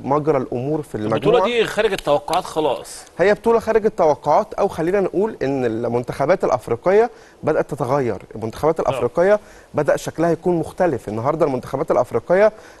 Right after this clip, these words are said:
Speaker 1: عندها قاعدة كبيرة جدا من اللعيبة المحترفة، قاعدة كبيرة من اللعيبة اللي بتلعب
Speaker 2: آه.
Speaker 1: في أفضل الأندية في أوروبا، اللاعب الأفريقي النهاردة قيمته التسويقية أصبحت عالية جدا.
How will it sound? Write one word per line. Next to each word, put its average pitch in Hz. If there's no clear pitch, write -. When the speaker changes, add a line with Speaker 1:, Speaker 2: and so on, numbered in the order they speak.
Speaker 1:
عندها 120
قاعدة 170
كبيرة 143
جدا 165
من 156
اللعيبة 139
المحترفة، 151
قاعدة 135
كبيرة 156
من 147
اللعيبة 139
اللي 156
بتلعب 180
Speaker 2:
آه. 113
Speaker 1:
في 139
أفضل 151
الأندية 139
في 151
أوروبا، 165
اللاعب 147
الأفريقي 160
النهاردة 175
قيمته 160
التسويقية 151
أصبحت 147
عالية 185
جدا. 170